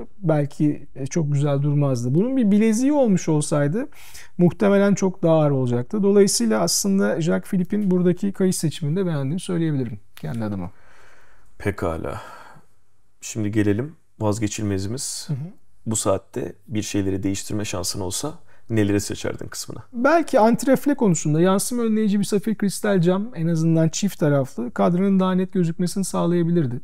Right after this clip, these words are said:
Speaker 1: Tamamen yani markanın kendini geliştirmesi açısından yapıcı bir eleştiri olarak yazalım onu. Bu iyi. Aynı zamanda yüz metre su geçirmezlik de var. Açıkçası çok bir şey bulamıyoruz. Sonuçta kauçuk bir kayışla beraber takılacak bir tasarım değil. Çünkü evet belki iç kısmı endüstriyel de olsa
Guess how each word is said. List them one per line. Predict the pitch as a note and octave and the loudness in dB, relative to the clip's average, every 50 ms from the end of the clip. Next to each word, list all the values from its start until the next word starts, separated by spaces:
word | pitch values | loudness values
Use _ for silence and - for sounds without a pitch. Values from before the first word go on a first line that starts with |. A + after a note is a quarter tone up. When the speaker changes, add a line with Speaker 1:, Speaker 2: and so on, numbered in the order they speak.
| - - | -10 -8
Speaker 1:
Tamamen | F#3+ F3 D3 C#3+ B2+ B2+ C3 D3+ | -6 -2 -2 0 0 -2 -2 -2
yani | D#3 D3+ C#3 C3+ | -2 -2 -2 -2
markanın | C3+ C#3+ C#3 C#3 C3+ - D3 C#3+ C#3+ | -2 -2 -2 -4 -4 -2 -2 -2 0
kendini | C3+ D#3 D3 C3+ C3 C3+ C#3 | 0 -2 -2 -2 0 0 0
geliştirmesi | C#3 C#3 C#3 C3 - - D3 C#3+ C3+ - D3+ | 0 0 0 -2 -2 -2 -2 -2 -2 -2 -4
açısından | C#3 - - - - B2+ B2 C#3 - - - | -4 -4 -6 -6 -4 -2 -2 -4 -4 -4 0
yapıcı | D3+ C#3 - - D3 C#3+ D#3 D3+ | 0 0 2 2 0 2 2 2
bir | D3 | 0
eleştiri | C#3 C3+ C#3 C3 - - D3+ C#3+ | 0 0 0 -2 -2 -2 -2 0
olarak | B2+ A2+ G#2+ G#2 A2+ - | 0 0 -2 -4 -4 -4
yazalım | A2+ G#2+ G#2+ G#2+ G#2 G2+ F2+ | -4 -2 -2 -2 -4 -4 -4
onu. | G2 B2+ F3 G3+ | -4 -2 0 4
Bu | C#4+ D4 | 4 6
iyi. | B3 F#3 E3+ - | 6 8 6 6
Aynı | - A#3+ B3 C4 B3+ | 4 4 2 2 4
zamanda | C4+ B3+ B3+ B3+ C4 C4 C4+ C#4 C4 C4+ C#4 | 6 6 6 6 4 4 6 8 8 8 8
yüz | B3 A3 A#3 A3 C4 | 8 8 8 8 8
metre | C4+ C4+ - D4+ - | 4 4 4 4 2
su | - C4 B3 | 4 4 4
geçirmezlik | C4 B3 - - - C#4 C4 B3+ B3+ C4 D4 - - | 4 4 2 2 0 2 4 4 4 4 2 0 0
de | A#3 F#3 | 2 4
var. | D3+ C#3+ | 4 4
Açıkçası | D3 C#3+ G#3 E3+ - A3 F3+ G3 G#3 | 2 2 0 -2 -2 -2 -2 -2 -4
çok | - - A#3+ A#3 - - - - - | -4 -4 -4 -4 -6 -18 -12 0 0
bir | D#3 - | 0 0
şey | - A#3 A#3 A3 | 2 0 2 4
bulamıyoruz. | A3 A3 A3+ A3 G3 D#3+ C#3 C3 F3 - | 4 4 6 6 6 6 4 4 2 4
Sonuçta | A3 G#3 G#3+ - - - A#3+ - | 6 6 6 6 6 4 4 6
kauçuk | - G#3 G3 G3+ - - A#3 - - | 10 10 10 10 8 2 -2 2 4
bir | A#3+ A3+ | 2 4
kayışla | - A3+ G#3 A#3 - - - B3 A3 A3 - | 8 8 8 8 8 2 4 6 6 6 6
beraber | E3 D3 E3+ F3 F3+ F#3+ G3 G3 G#3 G#3+ G#3+ G3+ | 6 8 10 10 10 10 10 8 8 8 6 6
takılacak | - G3+ F3+ - G#3 G3+ G3 G3+ G3+ G3+ | 4 2 2 4 4 6 6 6 6 6
bir | G#3 G3 | 2 2
tasarım | - G3+ F#3 - - G3 F#3 F#3+ F#3+ F#3+ F3+ | 4 4 2 4 6 6 6 6 6 6 6
değil. | E3+ D3 C3+ C#3 - - - | 6 4 2 0 -6 -10 -10
Çünkü | - - E3 D#3+ D#3 - F3+ E3+ E3 E3 - | -4 0 0 0 0 4 6 6 6 6 6
evet | E3+ F#3+ F3+ C#3 - - | 4 4 4 4 2 0
belki | D3 D3 D3 C#3+ - - C#3+ | 0 0 0 0 -2 -4 -6
iç | D3 - - | -6 -6 -6
kısmı | - - - - D#3+ | -4 -4 -2 0 0
endüstriyel | D#3 D#3 D3+ D#3+ - - - F3+ D#3+ E3+ F#3+ F#3 E3+ C#3 | 2 2 2 2 0 -2 -2 0 0 2 2 2 2 2
de | B2 | 0
olsa | A#2 B2 - - - A3+ | 0 -2 -2 -2 -4 -6